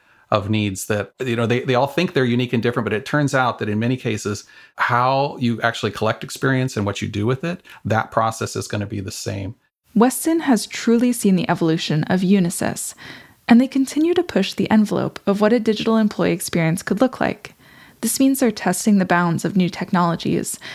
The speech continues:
Speaker 2: and navigating through some challenges along the way.
Speaker 1: I would say I'm seeing about three different technology challenges and one non-technology challenge. Uh, so the technology challenge I'm seeing is, first of all,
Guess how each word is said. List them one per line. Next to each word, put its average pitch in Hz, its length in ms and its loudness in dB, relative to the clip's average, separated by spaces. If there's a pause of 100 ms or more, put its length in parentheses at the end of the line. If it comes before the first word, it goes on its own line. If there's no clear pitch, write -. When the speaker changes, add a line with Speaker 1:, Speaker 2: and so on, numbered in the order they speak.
(160)
Speaker 2:
and 226 80 8
navigating 285 480 0
through 190 200 0
some 185 140 0
challenges 160 540 0
along 151 280 2
the 151 80 0
way. 170 380 0 (380)
Speaker 1:
I 117 100 2
would 135 140 2
say 127 320 0
I'm 123 180 0
seeing 131 220 0
about 113 300 -2
three 131 440 0
different 139 340 -2
technology 131 480 -2
challenges 131 420 0
and 110 160 0
one 135 400 0 (640)
non-technology 110 1400 0
challenge. 101 640 -4 (480)
Uh, 98 280 -2
so - 160 -2
the 110 100 -4
technology 147 420 2
challenge 117 220 0
I'm 104 100 0
seeing 110 240 -2
is, 101 100 -4
first - 260 -2
of 120 100 -2
all, 104 360 0